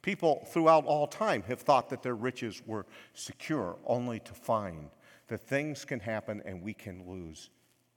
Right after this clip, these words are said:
everything. Do not trust in the uncertainty of riches. Instead, trust in the unchanging God. Don't put it in those riches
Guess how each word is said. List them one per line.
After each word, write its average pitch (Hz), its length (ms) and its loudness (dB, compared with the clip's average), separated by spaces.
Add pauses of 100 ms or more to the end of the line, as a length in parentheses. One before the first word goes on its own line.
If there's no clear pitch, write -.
(140)
everything. - 540 -8 (1700)
Do 196 560 4
not 156 600 6
trust 143 760 6 (160)
in 120 160 -2
the 117 240 -2
uncertainty 131 1120 -4
of 87 200 -6
riches. 98 480 -6 (340)
Instead, 117 760 -2
trust - 380 2
in 123 80 -4
the 110 140 -4
unchanging 85 720 -6
God. - 560 -14 (1400)
Don't 175 140 -6
put 277 120 -2
it 269 80 -2
in 240 120 2
those 160 220 4
riches 123 680 -2